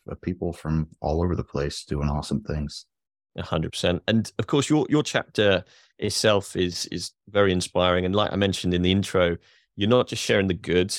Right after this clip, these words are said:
Speaker 2: It's, it's important to share, you know, the real stuff. It's not all rainbows, I think is, is what
Speaker 1: <laughs>
Speaker 2: you mentioned in,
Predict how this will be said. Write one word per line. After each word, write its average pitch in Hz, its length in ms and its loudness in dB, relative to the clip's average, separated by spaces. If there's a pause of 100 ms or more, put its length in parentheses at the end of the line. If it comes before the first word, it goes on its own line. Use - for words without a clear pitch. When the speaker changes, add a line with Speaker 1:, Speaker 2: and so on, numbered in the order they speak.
Speaker 2:
It's, - 240 -6
it's - 180 -6
important 90 340 -2
to - 60 -6
share, 87 440 2 (320)
you 90 100 -6
know, 78 100 -6
the 85 120 -4
real 95 280 4
stuff. - 400 -4
It's - 140 -6
not 92 260 0
all 90 240 -2
rainbows, 95 560 0
I - 20 -14
think 87 280 -8
is, 85 240 -6
is 104 200 0
what 85 200 0
Speaker 1:
<laughs> - 20 -2
Speaker 2:
you 87 60 -2
mentioned 95 400 -2
in, 87 200 2